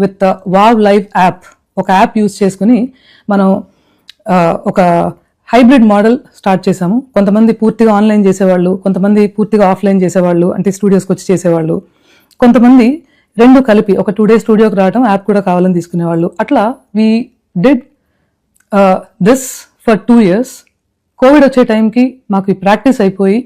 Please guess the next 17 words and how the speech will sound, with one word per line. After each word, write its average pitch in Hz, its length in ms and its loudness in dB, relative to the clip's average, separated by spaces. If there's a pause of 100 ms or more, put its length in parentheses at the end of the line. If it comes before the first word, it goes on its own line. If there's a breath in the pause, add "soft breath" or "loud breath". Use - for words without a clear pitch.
(220)
యాప్ 208 220 -2
కూడా 220 180 0
ఉండటం 190 300 -2
వల్ల 202 140 0 (760 soft breath)
ఆన్‌లైన్ 262 440 4 (540)
క్విక్‌గా 269 360 2 (360)
మేము 214 200 2 (220)
హ్యాండిల్ 226 340 2
చేయగలిగాము. 190 460 0 (1120)
Wow 214 120 4 (120)
Fitness, 214 320 -2 (360)
wow 196 120 4 (100)
stands 214 320 -2
for 202 120 -2
wellness 196 260 0
of 160 120 -8
women. 190 180 -2